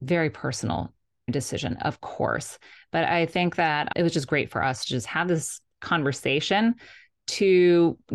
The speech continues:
give our input on the pros and cons that we're seeing. And again, it ultimately, with most things that we talk about, it's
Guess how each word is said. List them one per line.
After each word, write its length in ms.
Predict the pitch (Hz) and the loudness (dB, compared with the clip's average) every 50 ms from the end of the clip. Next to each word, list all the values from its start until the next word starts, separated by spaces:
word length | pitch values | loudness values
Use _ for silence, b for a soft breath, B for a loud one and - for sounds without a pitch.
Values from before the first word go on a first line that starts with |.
| 151 | 2
give 260 | 160 202 208 202 170 - - | 4 4 4 4 2 2 2
our 280 | 160 165 160 160 156 - | 2 4 4 4 2 2
input 420 | - 151 143 131 - 139 123 - - - | 0 -2 -2 -2 -2 -2 -2 -2 0 0
on 360 | 143 139 135 139 139 131 123 | 2 2 4 4 4 2 2
the 100 | 120 123 | -2 -4
pros 300 | - - 156 139 135 - | -4 -2 0 0 2 0
and 120 | 131 120 | 0 -2
cons 260 | - - 127 101 135 | 0 -2 -2 -2 -2
that 160 | - 135 - - | -2 -4 -4 -2
we're 320 | 135 123 135 139 135 135 | -4 -2 -2 0 0 -2
seeing. 680 | 131 - - - 156 147 139 135 139 151 175 196 202 B B B B B B B B _ | -4 -6 -8 -6 -2 0 0 2 2 2 0 -2 -4 B B B B B B B B _
And 480 | - 170 165 160 160 160 160 165 - - _ _ _ _ _ _ - | 0 0 2 2 4 2 2 2 0 -4 _ _ _ _ _ _ -8
again, 340 | - 156 175 170 170 175 160 | -2 0 2 2 2 2 2
it 140 | 131 - - | 0 0 0
ultimately, 960 | - 160 185 208 - 220 170 156 147 - - 147 143 143 139 139 139 139 147 160 160 160 - _ _ _ - | 0 2 2 0 0 0 0 0 0 0 -2 -2 -2 0 0 2 0 0 -2 -4 -10 -16 -20 _ _ _ -2
with 300 | 131 160 156 151 - - | 0 0 0 0 0 2
most 300 | 165 165 170 190 226 - | 2 4 4 2 2 2
things 200 | 185 170 175 165 | 0 0 2 2
that 120 | 165 - | 2 0
we 80 | 151 156 | 0 -2
talk 360 | - - - - 208 - - | -2 -2 -2 -2 -2 -2 -2
about, 320 | - 160 143 135 135 - - | -2 0 2 2 0 0 0
it's 280 | - 147 - - - | -2 -4 -4 -8 -14